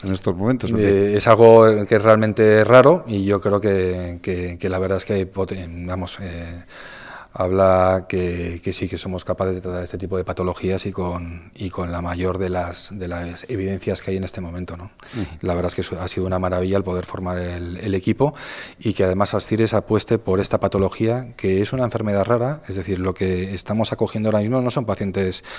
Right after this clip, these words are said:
Speaker 2: únicamente de Valencia, han venido pacientes de Rumanía, pacientes de Gran Canaria, eh, nos han hablado un paciente de Madrid, otro de Burdeos, eh, entonces, eh, poder, ah, eh, ser esa referencia para poder atraer a los pacientes, la verdad es que es una suerte que Ascires también haya apostado por ello, ¿no?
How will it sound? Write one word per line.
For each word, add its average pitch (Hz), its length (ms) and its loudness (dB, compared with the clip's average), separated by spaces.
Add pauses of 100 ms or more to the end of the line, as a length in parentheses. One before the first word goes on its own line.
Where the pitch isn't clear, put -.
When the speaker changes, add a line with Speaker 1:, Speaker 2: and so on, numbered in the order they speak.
(260)
Speaker 2:
únicamente 101 580 2
de 90 120 2
Valencia, 92 500 -2
han 92 140 -8
venido 95 240 -4
pacientes 101 400 -6
de 95 160 -2
Rumanía, 117 680 -2
pacientes 90 300 -8
de 98 60 -4
Gran 110 140 -2
Canaria, 107 520 0 (380)
eh, 92 200 -2
nos 92 160 -8
han 98 60 -4
hablado 95 200 0
un 92 40 -6
paciente 95 280 -6
de 120 60 -2
Madrid, 113 520 0 (100)
otro 98 280 -4
de 104 200 0
Burdeos, 113 640 0 (380)
eh, 107 120 -4
entonces, 95 420 -2
eh, 95 400 -4 (180)
poder, 113 480 6
ah, 110 320 2
eh, 107 180 -8 (360)
ser 117 540 4
esa 113 280 2
referencia 113 640 0
para 90 120 -6 (120)
poder 95 240 -4
atraer 104 240 -4
a - 20 -6
los 98 100 -6
pacientes, 101 280 -6
la 95 80 -6
verdad 90 80 -6
es - 40 -12
que - 80 -8
es - 80 -10
una 98 140 -6
suerte 113 260 -8
que - 80 -10
Ascires - 340 -8
también 98 280 -8
haya 98 120 -8
apostado 90 360 -10
por 90 120 -8
ello, 87 200 -10
¿no? - 80 -20